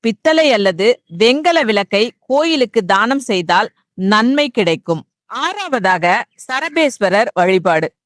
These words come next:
திருவேலிமிழலை செந்நெறியப்பர் ஆலயம் மிகவும் பிரசித்தி பெற்றது. வெள்ளிக்கிழமைகளில் இந்த கோவிலில் சென்று இந்த பாடலை சொல்லுங்கள். "வாசி தீரவே காசு நல்குவீர்." மார்க்கண்டேய முனிவர் தன் பிறவி கடனை இங்கு நீக்கியதாக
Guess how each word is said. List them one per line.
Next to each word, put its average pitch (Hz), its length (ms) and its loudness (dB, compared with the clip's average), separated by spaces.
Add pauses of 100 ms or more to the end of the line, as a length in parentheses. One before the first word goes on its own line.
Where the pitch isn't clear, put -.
(280)
திருவேலிமிழலை 269 960 0 (520)
செந்நெறியப்பர் 311 800 0
ஆலயம் 196 540 2
மிகவும் 214 520 -4
பிரசித்தி 208 400 -4
பெற்றது. 180 580 -4 (340)
வெள்ளிக்கிழமைகளில் 226 1000 0 (120)
இந்த 349 460 -4
கோவிலில் 233 540 2
சென்று 185 580 -2
இந்த 220 300 -4
பாடலை 190 520 0
சொல்லுங்கள். 156 500 -6 (300)
"வாசி 285 540 -4
தீரவே 208 480 2
காசு 226 400 2
நல்குவீர்." 175 600 -4 (420)
மார்க்கண்டேய 311 600 0
முனிவர் 208 500 0 (100)
தன் 202 200 -4
பிறவி 262 360 0
கடனை 202 500 -2
இங்கு 202 260 -2
நீக்கியதாக 220 880 -2